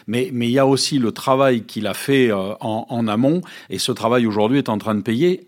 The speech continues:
Et attention, sur une année de Coupe du Monde où on sait que beaucoup de clubs sont handicapés, alors que, euh, le, l'U B B, lui, peut-être, est,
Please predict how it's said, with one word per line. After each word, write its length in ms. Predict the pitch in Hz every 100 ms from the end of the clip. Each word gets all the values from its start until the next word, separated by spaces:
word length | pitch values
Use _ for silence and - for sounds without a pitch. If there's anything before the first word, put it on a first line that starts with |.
| _
Et 100 | 131
attention, 420 | 120 131 127 185 139
sur 280 | - 156
une 140 | 156 156
année 180 | 131 127
de 80 |
Coupe 220 | 117 185 156
du 80 |
Monde 260 | 170 196 143 131
où 80 | 139
on 200 | 139 143
sait 260 | - 160
que 140 | - 110
beaucoup 400 | 110 226 - 202
de 80 |
clubs 240 | - 175 139
sont 200 | - 117 -
handicapés, 720 | 135 127 117 123 107 - 233 233 - - - -
alors 320 | 127 135 131
que, 120 | -
euh, 520 | 127 117 113 110 98 98
le, 320 | 98 95 92
l'U 200 | 101 120
B 60 |
B, 140 | 117 120 208
lui, 260 | 170 160 196
peut-être, 500 | 160 113 175 190 -
est, 200 | 113